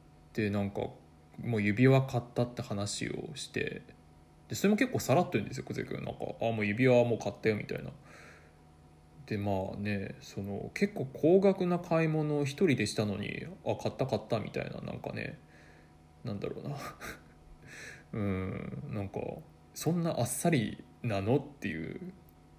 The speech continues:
のがあって、「え、実際どう、どういうあれで買っ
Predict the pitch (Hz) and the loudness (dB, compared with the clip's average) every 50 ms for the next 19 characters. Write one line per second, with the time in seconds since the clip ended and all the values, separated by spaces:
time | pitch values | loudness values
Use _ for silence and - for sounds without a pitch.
0 | - - - - - 107 104 110 107 104 101 - - - - - - 107 101 101 | -20 -20 -12 -6 -6 -2 0 0 0 0 0 -4 -8 -18 -8 0 2 4 4 4
1 | - - - - - 110 113 107 - - - - - - 131 120 113 120 135 139 | 2 -2 -4 -4 -2 -2 -2 -2 -4 -8 -8 -6 -2 2 2 2 2 4 4 6
2 | 135 110 98 - - - - - - - - - - - - 127 127 - 131 139 | 6 4 4 0 -6 -8 -12 -20 -20 -20 -20 -20 -20 -16 -10 -2 4 6 8 8
3 | 143 135 135 135 135 131 131 131 - - 117 117 113 117 123 127 - - | 8 8 8 8 8 8 6 6 4 2 2 2 2 0 0 -2 -2 -4